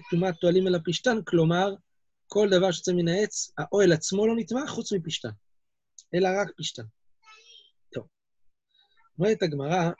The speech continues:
"מנלן דפשתן יקרי עץ." <clears throat> מאיפה אנחנו לומדים שפשתן נקרא, נקרא עץ? כי אתה אומר, פשתן זה לא בכלל היוצא מן העץ. לעניין פתילה, לעניין טומאת אוהלים, מה, מה ואמינא בכלל שזה יהיה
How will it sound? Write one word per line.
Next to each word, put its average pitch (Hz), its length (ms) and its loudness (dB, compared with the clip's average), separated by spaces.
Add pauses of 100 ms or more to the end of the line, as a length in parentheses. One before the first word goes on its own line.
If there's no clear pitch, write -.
(120)
"מנלן 185 520 -2
דפשתן 165 480 -2
יקרי 170 360 0
עץ." - 480 -2 (1160)
<clears throat> 196 40 0 (800)
מאיפה 190 240 -2
אנחנו 175 220 0
לומדים 175 420 4 (400)
שפשתן 160 500 -2
נקרא, 160 340 0 (440)
נקרא 156 240 -2
עץ? 196 280 2
כי - 100 -6
אתה 135 160 -4
אומר, 165 280 2 (480)
פשתן 269 440 6 (580)
זה 175 140 4
לא 262 100 8
בכלל 202 280 8
היוצא 175 280 6
מן 165 140 6
העץ. 120 380 -2 (560)
לעניין 147 300 -2
פתילה, 185 460 4
לעניין 165 260 4
טומאת 160 320 0
אוהלים, 196 460 4 (580)
מה, 135 80 -12
מה 165 180 -2
ואמינא 185 280 2
בכלל 175 200 -2
שזה 165 220 0
יהיה 185 220 6